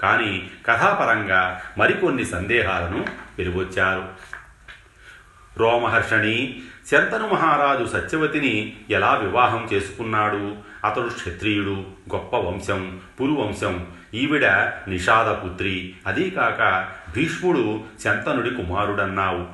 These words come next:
గాంగేయుడన్నావు. అంటే శంతనుడి మొదటి భార్య ఎవరు? ఆ కథాకమామీషు ఏమిటి? భీష్ముడేమో తాను పెద్ద కొడుకు అయ్యుండి, అన్ని అర్హతలు, యోగ్యతలు ఉండి,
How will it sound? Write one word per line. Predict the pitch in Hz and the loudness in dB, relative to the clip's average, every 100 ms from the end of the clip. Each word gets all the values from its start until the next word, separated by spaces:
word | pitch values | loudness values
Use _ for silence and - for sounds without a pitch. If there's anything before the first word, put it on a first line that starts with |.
| - 90 | -14 -8
గాంగేయుడన్నావు. | 85 107 104 113 117 110 107 104 101 87 87 - | -6 -4 0 0 0 0 0 2 0 -2 -6 -8
అంటే | 98 101 127 104 - - - | -6 0 0 0 -2 -8 -8
శంతనుడి | - 117 151 175 151 | -2 -2 0 0 0
మొదటి | 110 90 123 139 | 0 0 0 2
భార్య | 123 113 107 90 - - | 2 2 2 -2 -4 -6
ఎవరు? | 95 92 107 107 110 - - | -2 0 0 -2 -4 -10 0
ఆ | 110 117 | 2 2
కథాకమామీషు | 95 90 180 180 135 117 113 107 104 | 0 2 2 2 -2 -2 -2 -4 -4
ఏమిటి? | 104 90 78 110 117 101 95 92 - - | -4 -4 -6 -6 -4 -4 -6 -10 -18 -12
భీష్ముడేమో | 104 165 175 196 147 135 131 110 104 - - 123 | -4 -2 -2 0 4 4 2 0 -2 -4 -4 2
తాను | 127 123 | 2 2
పెద్ద | - 85 | -2 0
కొడుకు | 135 147 135 131 | 0 2 2 2
అయ్యుండి, | 107 113 107 104 101 92 - - | 0 0 -2 -2 -2 -4 -8 -2
అన్ని | 113 196 | 0 2
అర్హతలు, | 202 - 147 143 127 127 | 2 2 0 0 0 0
యోగ్యతలు | 123 - 135 - 117 | -2 0 -2 0 -2
ఉండి, | 107 90 113 110 95 - | -2 -4 -4 -4 -4 -8